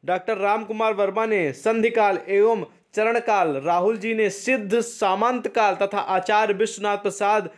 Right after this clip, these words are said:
मिश्र ने इसे वीर काल कहा। यानी कि सभी कवि और सभी लेखक के अनुसार अलग अलग, ठीक है, काल के नाम,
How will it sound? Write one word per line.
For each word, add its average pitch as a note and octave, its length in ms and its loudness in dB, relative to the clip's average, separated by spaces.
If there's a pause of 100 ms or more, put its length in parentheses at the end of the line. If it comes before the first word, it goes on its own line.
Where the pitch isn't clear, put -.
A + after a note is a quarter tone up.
(200)
मिश्र A3 260 -2
ने F3+ 180 -2 (220)
इसे F#3+ 200 0
वीर F3 260 2
काल D3 240 0
कहा। B2 300 -6 (240)
यानी A3 260 0
कि C4 120 -2
सभी A#3 360 0
कवि A#3 320 0
और A3+ 160 4
सभी A3+ 280 -2
लेखक G#3+ 380 -2
के A3+ 80 -2
अनुसार G3+ 600 -2
अलग G3+ 500 0
अलग, G#3 440 0 (640)
ठीक A#3 160 -2
है, A3 80 0
काल G#3 340 0
के G#3 200 0
नाम, G3+ 400 -4